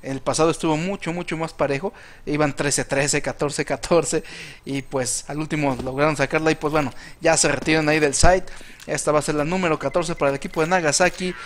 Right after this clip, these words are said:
Y Lucchini solamente tiene ocho. Mm, todavía pueden ganar.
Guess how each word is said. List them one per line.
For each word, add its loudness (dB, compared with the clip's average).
Y 2
Lucchini 0
solamente 2
tiene 2
ocho. 2
Mm, 0
todavía 6
pueden 2
ganar. 0